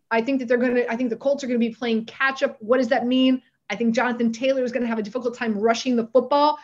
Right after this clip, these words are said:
So I see them utilizing Hines in the passing game. Now, the prop bet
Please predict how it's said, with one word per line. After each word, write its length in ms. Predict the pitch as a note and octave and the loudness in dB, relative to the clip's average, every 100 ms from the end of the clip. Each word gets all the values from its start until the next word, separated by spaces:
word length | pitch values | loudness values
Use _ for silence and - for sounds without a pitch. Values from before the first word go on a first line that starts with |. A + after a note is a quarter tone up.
| - | -18
So 280 | - B3+ A#3+ | 2 6 6
I 180 | A#3+ B3+ | 6 2
see 300 | - C#4+ C#4 | -2 -4 -2
them 260 | B3 A#3 | 2 2
utilizing 680 | A3+ C4 B3 A#3+ A3+ G#3+ G#3 | 4 4 2 2 0 0 -4
Hines 920 | F#3 - C#4+ F4+ E4+ G#3+ F#3+ F#3+ G3 _ _ - | -6 -2 6 6 6 2 0 -4 -6 _ _ -2
in 160 | B3 B3+ | 2 4
the 160 | A3+ - | 2 0
passing 580 | - D4+ D#4 - C#4 A#3 | 4 4 4 0 2 4
game. 340 | F#3+ E3+ F3 _ - _ A3 | 2 -4 -12 _ -20 _ -2
Now, 100 | A3+ | -2
the 80 | |
prop 380 | A3 D4 E4 E4 | 2 4 4 4
bet 280 | D#4 D#4+ | 2 2